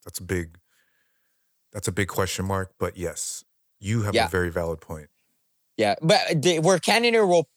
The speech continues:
Speaker 2: will run the problems is when he's one of those strikers that with knockout power
Speaker 1: Yeah.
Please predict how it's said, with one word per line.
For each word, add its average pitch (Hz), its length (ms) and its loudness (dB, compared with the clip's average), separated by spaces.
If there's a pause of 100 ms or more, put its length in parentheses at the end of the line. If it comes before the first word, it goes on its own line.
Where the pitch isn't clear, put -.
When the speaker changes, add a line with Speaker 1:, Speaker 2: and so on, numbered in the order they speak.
(120)
Speaker 2:
will 139 240 0
run 147 280 2
the 156 80 2
problems 143 680 2
is 123 180 2
when 127 380 -2 (500)
he's 185 200 6
one 226 160 4
of 247 80 4
those 208 200 6
strikers 143 680 2
that 110 140 2
with 117 200 0
knockout 131 520 0
power 131 540 2 (180)
Speaker 1:
Yeah. 87 180 -4